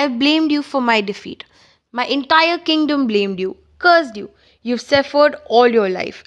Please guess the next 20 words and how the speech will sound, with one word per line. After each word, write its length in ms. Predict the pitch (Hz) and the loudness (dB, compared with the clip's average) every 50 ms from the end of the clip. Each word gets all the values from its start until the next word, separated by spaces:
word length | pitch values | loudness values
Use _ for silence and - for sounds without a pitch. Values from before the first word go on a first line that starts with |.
| - | -10
and 200 | - 220 233 240 | -8 -6 -4 -2
yet 280 | 247 269 302 311 311 311 | 2 2 2 2 2 0
you 60 | 294 | 0
never 300 | 269 254 226 208 208 220 | 2 2 2 2 0 0
rebelled. 460 | 214 220 190 175 180 170 170 - - - _ _ _ _ _ _ - 214 | 0 0 -2 -2 -4 -6 -8 -12 -16 -20 _ _ _ _ _ _ -4 -2
I 20 | 247 247 247 - | -2 -2 -2 0
thought 260 | 349 370 370 359 359 | 2 2 2 0 -4
it 80 | 302 - 277 277 | -8 -4 -4 -4
was 160 | 285 269 247 226 247 | -2 -2 -2 -4 -4
because 280 | 240 - 254 247 220 233 | -4 -4 -4 -4 -4 -4
you 100 | 220 208 196 | -4 -4 -2
were 100 | 208 196 | -4 -4
weak, 360 | 190 175 202 214 202 - - - _ _ _ _ _ _ - | -4 -6 -8 -10 -10 -12 -16 -20 _ _ _ _ _ _ -4
but 180 | 214 214 190 196 202 | -4 -2 -2 -2 -2
weak 240 | 254 269 262 262 - | 0 -2 -2 _ -6
people 480 | 285 254 233 208 - 190 185 190 - - - - | -6 -4 -4 -6 -6 -6 -6 -6 -8 -10 -4 0
celebrate 500 | 277 285 302 311 269 254 294 302 302 269 254 | 0 2 2 0 -2 -2 -4 -4 -4 -2 -2
when 160 | 262 247 254 | -2 -2 -2
twist 280 | 247 262 262 254 - - | -2 -2 -4 -2 -4 -4
of 140 | 277 269 | -6 -6